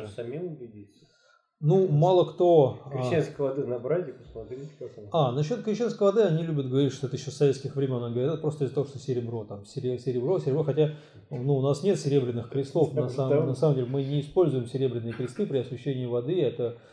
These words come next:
Speaker 1: было бы очень дорого. Я даже не видел ни одного серебряного креста, вот именно для водосвятия. А, поэтому тема с этой, этими ионами серебра или еще чем-то, она совершенно не, неадекватна. Вот, эм,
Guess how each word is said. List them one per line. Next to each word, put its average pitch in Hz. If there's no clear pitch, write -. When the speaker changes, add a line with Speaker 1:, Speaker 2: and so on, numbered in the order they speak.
Speaker 1:
было 135
бы 131
очень 127
дорого. 151
Я 120
даже 123
не 131
видел 139
ни 120
одного 123
серебряного 113
креста, 151
вот 135
именно 120
для 113
водосвятия. 127
А, 113
поэтому 120
тема 147
с -
этой, 117
этими 117
ионами 127
серебра 135
или 123
еще 135
чем-то, 127
она 117
совершенно 117
не, 113
неадекватна. 123
Вот, 123
эм, 123